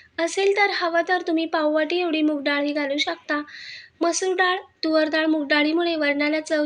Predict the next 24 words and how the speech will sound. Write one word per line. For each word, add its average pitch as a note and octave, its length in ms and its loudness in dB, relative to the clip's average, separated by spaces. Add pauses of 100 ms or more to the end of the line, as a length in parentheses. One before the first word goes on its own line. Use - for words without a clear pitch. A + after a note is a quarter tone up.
तर D4+ 120 2
छान D#4 260 -4
येतेच, D#4+ 400 -4 (320)
पण D#4+ 140 -2 (140)
ॲसिडिटीचाही E4+ 720 -2
त्रास D4+ 380 -4
होत F#4 180 -6
नाही. D4+ 300 -2
आता D4 200 0
डाळी C#4+ 300 0
धुवून D#4 280 0
घेऊयात D4 540 -2 (380)
आणि D4 200 2
कुकरला C#4+ 460 -2
लावूयात. B3 380 -4 (760)
डाळी E4 260 0
दोन F4 220 0
ते G4 140 0
तीन F#4 240 2
पाण्याने E4 440 0
स्वच्छ D#4+ 400 -2
धुवून F4 340 -2 (800)
कुकरला D#4+ 440 0
घालूयात. D#4+ 420 0